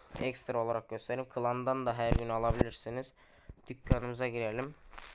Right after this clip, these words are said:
Birer tane bundan alabilirsiniz. Her gün alabiliyorsunuz. Ee, şunu alalım, lazım oluyor.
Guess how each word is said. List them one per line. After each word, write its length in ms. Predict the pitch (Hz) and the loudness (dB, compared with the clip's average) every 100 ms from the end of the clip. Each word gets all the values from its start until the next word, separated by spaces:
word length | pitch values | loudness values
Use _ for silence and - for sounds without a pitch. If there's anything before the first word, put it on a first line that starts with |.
| - - - | -20 -18 -10
Birer 360 | 131 123 127 | -4 0 0
tane 360 | - 117 113 117 | -2 -6 -4 -6
bundan 280 | 117 113 120 | -6 -4 -2
alabilirsiniz. 800 | 117 117 107 110 - - - - | -2 -2 -2 -2 2 4 4 4
Her 160 | 120 113 | 0 0
gün 220 | 113 127 | -4 -6
alabiliyorsunuz. 840 | - 113 110 110 107 - 131 156 - - - - - - - - - - | -4 -2 -2 0 2 2 2 -2 -2 0 0 2 2 4 4 2 -6 -2
Ee, 260 | 123 120 120 | 0 0 -2
şunu 260 | - 143 | -4 -2
alalım, 480 | 135 135 135 127 123 | 0 0 0 -2 0
lazım 320 | 127 127 117 | 2 2 0
oluyor. 480 | 120 110 113 120 135 | -4 -4 -4 -4 -4